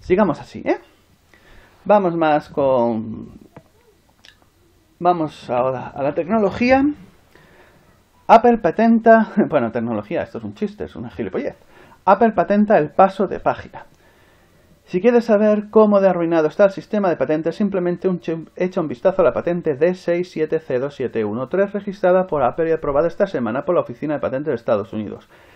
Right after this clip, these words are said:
Esta patente de diseños, titulada Mostrar pantalla o porción de ella con interfaz gráfico de usuario animado, otorga a Apple los derechos exclusivos del paso de página de en un libro electrónico.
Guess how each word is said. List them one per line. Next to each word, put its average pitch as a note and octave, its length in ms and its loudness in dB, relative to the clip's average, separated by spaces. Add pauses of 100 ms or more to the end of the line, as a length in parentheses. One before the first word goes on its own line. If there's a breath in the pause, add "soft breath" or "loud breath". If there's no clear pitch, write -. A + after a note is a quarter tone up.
(160 soft breath)
Esta - 240 -4
patente A3 380 2
de E3+ 100 2
diseños, G#3 480 -4
titulada D3+ 380 -2
Mostrar F3+ 420 -2
pantalla E3 420 -4
o C3+ 60 -10
porción F#3+ 440 -4
de B2 240 0
ella A2 320 -4
con D3 200 -4
interfaz E3 560 -4
gráfico D3 480 -2
de D3+ 80 -8
usuario C#3 480 -4
animado, G#2 420 -4
otorga F3+ 380 -2
a A#2+ 80 -4
Apple G3 240 -6
los D3+ 160 -6
derechos F#3 400 -8
exclusivos F#3+ 600 -6
del C#3 140 -6
paso F#3 300 -2
de E3 80 -2
página F#3+ 500 -8
de B2+ 60 -8
en B2 100 -6
un D3+ 140 -8
libro F3+ 240 -6
electrónico. C3+ 640 -8